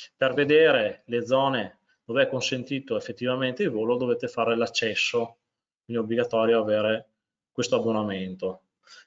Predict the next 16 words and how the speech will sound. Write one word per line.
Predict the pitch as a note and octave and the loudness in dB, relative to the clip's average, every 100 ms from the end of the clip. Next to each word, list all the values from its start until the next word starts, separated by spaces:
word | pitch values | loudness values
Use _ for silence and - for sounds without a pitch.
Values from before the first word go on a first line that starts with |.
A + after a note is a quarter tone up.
| _ _ _ _ | _ _ _ _
È | D#3+ D#3+ | 2 4
utilizzabile | D#3 - D#3+ D3+ D#3+ D#3 C#3 B2 | 4 2 2 4 4 4 2 2
anche | A#2 A#2+ B2 - A#2+ | 2 2 -2 2 2
da | A2+ G#2+ G2+ - G2+ | 2 0 0 -2 -6
app, | G2 - C3+ F#3+ - | -8 0 2 2 0
quindi | A2 A2 | -8 -6
l'applicazione | G#2 A2+ A2 A2+ - C3+ | -6 -8 -8 -8 -6 -4
anche | B2+ C3+ | -2 -2
se | B2+ B2 | -6 -2
non | A#2 | 0
va | B2+ | 2
benissimo, | C#3 B2+ A#2+ - F3+ | 2 0 -2 -2 0
però | A#2 A2+ | 2 0
funziona | - B2 B2 A#2+ | -2 -8 -6 -6
col | - A2 | -6 -8
cellulare, | - C3+ F3 G#2 G2 E3 | -6 -2 0 0 0 0